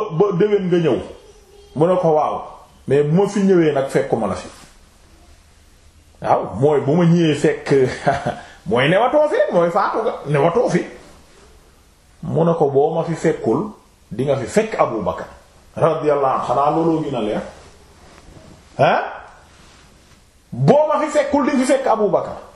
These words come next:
Loolu kay moo gën a leer. Kon, mais même malgré loolu, manuñ leer. Clairement dafa ne moo may doon.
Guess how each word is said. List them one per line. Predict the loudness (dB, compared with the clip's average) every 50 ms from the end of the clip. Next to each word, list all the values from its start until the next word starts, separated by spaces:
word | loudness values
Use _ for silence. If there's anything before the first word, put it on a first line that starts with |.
| -20 -20 -20 _ _ _ _ _ _ _ _ _ 2
Loolu | 4 4 4 4 2
kay | 0 2 2
moo | 2 2 2
gën | 2 2 0
a | 2
leer. | 0 0 -2 -4 2 4
Kon, | 4 4 4 0 -4 -10 -12 -16 -18 -20 -16 -6
mais | -2 0 0 0 0
même | 0 0 2 2 2 2 2
malgré | 2 2 2 2 2 2 0 2
loolu, | 2 2 2 2 0 0 0
manuñ | 0 0 0 -2 -2 -2 0
leer. | 0 0 0 -2 -4 -8 -10 -12 -12 -12 -14 -18 -18 -20 -6 -2
Clairement | 0 2 2 4 2 2 2 0 -2 -2 0 0 0 0
dafa | -2 -2 -2 -2
ne | -2 0
moo | 0 2 2 2
may | 0 -2 -2
doon. | 0 0 -2 -2